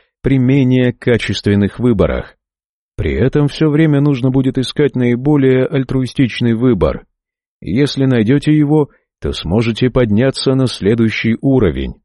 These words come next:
А цель, например, может быть следующая. Как можно быстрее попасть в конкретный город света и знания, на один из многочисленных айфааров.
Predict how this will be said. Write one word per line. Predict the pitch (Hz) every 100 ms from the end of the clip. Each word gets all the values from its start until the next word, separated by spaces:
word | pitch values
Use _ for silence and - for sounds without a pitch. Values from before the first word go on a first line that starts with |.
| _ _ _ _ _
А | 147
цель, | 139 - 147 127
например, | 123 123 120 117
может | 120 120 113
быть | 110 123 -
следующая. | - 143 95 80 - - 67 62 - _ _ _ -
Как | 151 139
можно | 147 123 127
быстрее | 120 117 135 139 127 110
попасть | 120 - 135 120 - -
в |
конкретный | - 123 110 127 113 117 110
город | 110 113 101
света | - - 131 120 139 139
и | 135 135
знания, | 117 104 110 107 76 69 62 58 _ _ _ _ _
на | 143 139
один | 127 143 135
из | 135 117
многочисленных | 131 120 - 135 117 117 113 104 -
айфааров. | 123 110 104 98 98 82 60 -